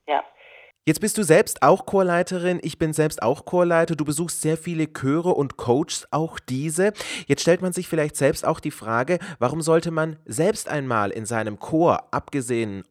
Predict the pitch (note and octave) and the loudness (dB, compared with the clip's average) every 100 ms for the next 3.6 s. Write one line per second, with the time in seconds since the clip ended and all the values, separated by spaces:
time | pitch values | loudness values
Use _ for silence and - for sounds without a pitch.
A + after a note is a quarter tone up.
0 | _ - A2 G#2 A2+ C#3 C3 A#2+ G#2+ A2 | _ -4 -4 0 2 2 0 -2 0 0
1 | G#2 G2 F2+ F#2+ B2 C#3+ - C#3 - - | -2 -2 -2 0 0 -2 -4 -4 -6 -4
2 | A#2 C#3 D3 D3 - A2 - B2+ D3 - | -2 0 0 -2 -4 -8 -4 0 0 0
3 | E3 D#3 - B2+ A2+ | -4 -4 -6 -4 -4